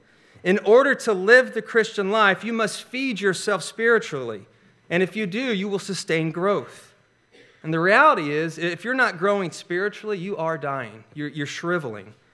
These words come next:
And I'm not saying you're dead or you lost your faith, your salvation, but a lack of growth should serve as an alarm clock that you need to do something.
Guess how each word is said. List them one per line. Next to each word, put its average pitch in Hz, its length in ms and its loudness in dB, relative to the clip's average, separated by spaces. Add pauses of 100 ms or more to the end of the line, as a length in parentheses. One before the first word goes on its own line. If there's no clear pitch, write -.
(360)
And 151 80 2
I'm 196 120 4
not 220 200 4
saying 190 320 -2
you're 170 120 -2
dead 156 300 0
or 156 140 -2
you 156 140 -8
lost 147 360 -8
your 131 80 -12
faith, 147 600 -4 (320)
your 151 100 -4
salvation, 143 840 -4 (360)
but 160 100 2
a 147 40 4
lack 175 340 6
of 190 120 2
growth 180 300 2
should 214 260 -4
serve 202 240 0
as 175 200 2
an 170 80 -2
alarm 190 400 0
clock 143 320 -2
that 147 160 -10
you 208 160 -10
need 202 300 -6
to 160 40 -14
do 151 240 -10
something. 107 480 -16